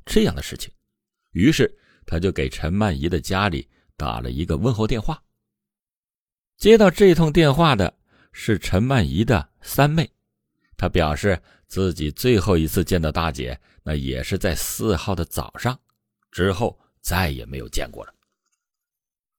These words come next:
原本以为大姐应该是和她的新男友在一起的，但是这都两三天了，大姐的新男友和闺蜜竟然都联系不上她了。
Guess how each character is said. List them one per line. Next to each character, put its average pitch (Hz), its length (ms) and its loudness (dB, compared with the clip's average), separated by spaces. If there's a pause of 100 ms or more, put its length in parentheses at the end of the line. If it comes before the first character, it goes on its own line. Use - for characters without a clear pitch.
(540)
原 185 320 8
本 196 160 6
以 107 140 6
为 120 160 6
大 151 300 0
姐 82 420 0 (240)
应 101 260 2
该 95 180 4
是 92 120 0
和 80 160 -2
她 98 220 0
的 85 100 2
新 - 260 0
男 113 200 4
友 82 440 2 (120)
在 71 160 -2
一 71 100 -2
起 - 180 -8
的， - 160 -18 (680)
但 90 180 2
是 76 200 -4 (340)
这 90 100 2
都 85 140 4
两 67 200 -2
三 90 200 0
天 92 200 2
了， 82 280 -2 (340)
大 85 240 2
姐 67 160 -4
的 69 80 -2
新 101 260 -2
男 95 160 2
友 80 140 2
和 85 160 -2
闺 113 240 4
蜜 120 220 0 (280)
竟 82 220 -4
然 64 240 -6
都 127 280 8
联 69 220 0
系 69 120 -6
不 - 100 -4
上 - 200 -8
她 - 160 -8
了。 - 120 -20